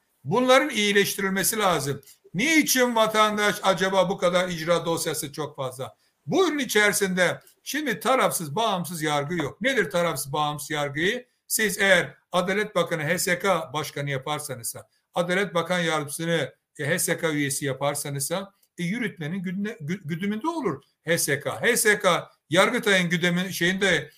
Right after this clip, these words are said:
e, e, siyasetin emrinde güdümünde oldu mu, e, Yargıtay üyesinin, hakimlerin atamasını, tayinini, terfini hepsini kim yapıyor? H S K yapıyor. Onun için aslında Türkiye'nin gerçekten mevcut olan bu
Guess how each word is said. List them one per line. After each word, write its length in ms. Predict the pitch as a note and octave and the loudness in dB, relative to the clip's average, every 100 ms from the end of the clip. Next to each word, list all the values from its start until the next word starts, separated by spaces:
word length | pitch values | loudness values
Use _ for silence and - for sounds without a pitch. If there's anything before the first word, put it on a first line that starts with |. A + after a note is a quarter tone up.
| _ _ | _ _
e, 80 | D3+ | -2
e, 920 | D3 C#3+ C#3 C3 C#3+ D3 C#3+ C#3 C#3 | 2 2 0 -2 -10 -6 -2 0 0
siyasetin 580 | C3+ D#3 D#3 F3+ A3 B3 | 0 0 0 0 0 2
emrinde 480 | F#3 F3 E3 D3+ C#3+ | 2 2 0 -2 -2
güdümünde 440 | D#3 D3+ D#3 C#3+ | -2 -4 -4 0
oldu 280 | C#3+ C3+ D#3+ | 0 0 0
mu, 280 | B3 C4+ - _ _ | 0 -2 -8 _ _
e, 60 | D#3+ | -2
Yargıtay 600 | D#3 F3 G3+ A#3 G3+ F3+ | 2 2 2 0 0 0
üyesinin, 420 | F3 D#3+ E3 D3 | 0 0 -2 -2
hakimlerin 680 | C#3+ G#3 G3+ F#3 E3+ D#3 - | 2 2 2 -2 0 -2 -2
atamasını, 720 | F#3 F#3+ F3 D#3+ C#3+ D3 C#3+ | -4 -2 -2 -2 -6 -8 -8
tayinini, 600 | - G#3 G3 F3 D#3 C3+ - _ | -2 0 0 -2 -4 -8 -10 _
terfini 560 | - G#3+ G3 E3+ D3 C3+ | 0 2 2 -2 -2 2
hepsini 400 | G3+ A3+ F#3 E3+ | 2 2 -2 -2
kim 180 | - A#3+ | -2 0
yapıyor? 400 | G3 F#3 A3+ C4+ - _ | -2 0 0 0 -4 _
H 120 | F3 | -4
S 200 | D3 D3 | -2 -2
K 100 | C#3 | -2
yapıyor. 400 | B2+ A2+ - A2+ - _ _ - | -4 -6 -10 -14 -16 _ _ 2
Onun 160 | C4 | 4
için 260 | F4 B3 G#3+ | 4 2 2
aslında 480 | G#3+ A#3+ B3+ G3 C#4 | 4 2 4 2 4
Türkiye'nin 600 | G3+ G#3+ F3 C#3+ C#3 E3+ _ _ - | -2 -2 -2 -2 -4 -8 _ _ 0
gerçekten 840 | A#3 D4 G#3+ G3 - C#3+ G3 - | 2 4 2 2 0 -2 -2 -6
mevcut 460 | D3+ G3+ G3+ C4 - | 0 2 2 -2 -2
olan 380 | D3 C3+ E3 D3 | -4 -2 -4 4
bu 340 | G#3 G#3+ | 4 4